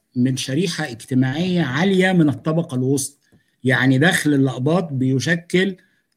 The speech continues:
أكتر من تعدادهم في المجتمع المصري. يعني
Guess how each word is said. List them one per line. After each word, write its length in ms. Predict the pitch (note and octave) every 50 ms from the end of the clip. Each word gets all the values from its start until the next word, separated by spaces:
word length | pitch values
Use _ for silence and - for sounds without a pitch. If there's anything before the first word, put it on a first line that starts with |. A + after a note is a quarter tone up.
| - -
أكتر 420 | F3+ E3+ - - - D#3 D3 C#3+
من 140 | C3 B2+ -
تعدادهم 840 | - B2+ A2+ C3 C#3+ E3+ F#3+ F#3 F3+ E3+ E3+ F#3 G3 F#3 F3 F3 - _ _ -
في 200 | - - - B2+
المجتمع 600 | B2+ C3 C3 B2 - - E3+ F3+ F3+ D#3 C#3 C#3
المصري. 480 | C3+ C3+ C#3+ D3+ C#3 - - - - - _ _ _ _ _ _ _ _ _ _ _ _ _ _ _ _ _ _ _ _ _ _ _ _ _ _ _ _ _ _ _ _ _ _ _ _ _ _ _ _ _ _ _ _ _ _ _ _ _ _ _ _ _ _ -
يعني 360 | B2 A2 A2+ A#2 A#2 A2+ -